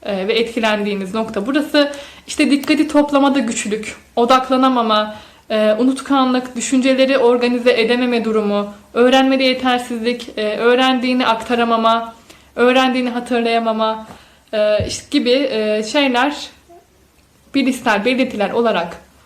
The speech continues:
sınav kaygısında gözleniyor arkadaşlar. Bunun yanında duygusal belirtiler,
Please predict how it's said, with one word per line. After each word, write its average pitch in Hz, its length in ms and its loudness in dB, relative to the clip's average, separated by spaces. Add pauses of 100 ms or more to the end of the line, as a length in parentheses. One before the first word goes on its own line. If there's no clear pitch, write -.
(240)
sınav 254 320 2
kaygısında 240 800 0
gözleniyor 220 440 2
arkadaşlar. 247 680 -2
Bunun 285 140 0
yanında 262 400 2
duygusal 247 440 0
belirtiler, 254 520 0